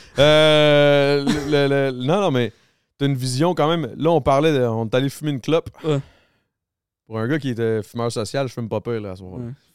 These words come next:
Speaker 2: fait genre vingt clopes qu'il fume.
Speaker 1: <laughs> J'ai, on vient de fumer... on vient de finir son pack.
Speaker 2: Ouais.
Speaker 1: Non, mais je trouve ça intéressant parce que là, tu disais, moi, ma vision, c'est de genre, euh... ben, vas-y. C'est quoi ta vision, là, prochainement, là ? Parce que là, on parlait, là, t'étais motivé, là, je t'entendais parler, là, c'était beau, là,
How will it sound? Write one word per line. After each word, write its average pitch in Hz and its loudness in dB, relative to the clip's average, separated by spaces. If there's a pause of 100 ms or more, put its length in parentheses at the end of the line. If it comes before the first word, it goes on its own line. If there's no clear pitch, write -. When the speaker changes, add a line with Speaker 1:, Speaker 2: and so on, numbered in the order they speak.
Speaker 2:
fait 113 -14
genre 107 -12
vingt 120 -10
clopes 120 -12
qu'il - -20
fume. 120 -14 (320)
Speaker 1:
<laughs> 214 0
J'ai, 147 0
on 127 0
vient 147 4
de 135 2
fumer... 139 -6
on 120 0
vient 131 0
de 131 -8
finir 139 -4
son 113 -12
pack. 117 -10 (200)
Speaker 2:
Ouais. 127 -6
Speaker 1:
Non, 143 4
mais 139 2 (380)
je - -18
trouve 123 -8
ça 151 2
intéressant 135 2
parce 156 0
que 160 -2
là, 170 2
tu - -10
disais, 151 0
moi, 165 0
ma 156 0
vision, 135 -2
c'est 147 -4
de 127 0
genre, 123 0
euh... 117 -2 (880)
ben, 123 0
vas-y. 143 0 (680)
C'est - -20
quoi 160 -4
ta 139 2
vision, 131 2
là, 151 4
prochainement, 127 -2
là ? 143 -4
Parce 120 -4
que 127 -6
là, 143 -2
on 135 -2
parlait, 147 2 (360)
là, 160 0
t'étais 143 2
motivé, 127 2
là, 156 4
je - -2
t'entendais 123 0
parler, 135 2
là, 151 2
c'était 117 -4
beau, 185 -2
là, 139 0